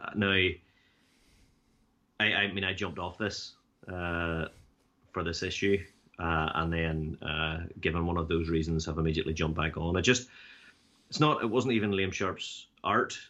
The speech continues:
the change from, from, from man to Sharp, but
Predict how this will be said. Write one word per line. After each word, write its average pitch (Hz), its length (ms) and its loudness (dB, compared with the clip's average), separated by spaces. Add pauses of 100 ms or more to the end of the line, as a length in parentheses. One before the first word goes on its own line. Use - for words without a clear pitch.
the 92 100 -10
change 98 360 -2
from, 90 400 -4
from, 82 360 -2 (140)
from 85 160 -2
man 85 160 0
to 78 60 -4
Sharp, 95 320 2
but - 180 -2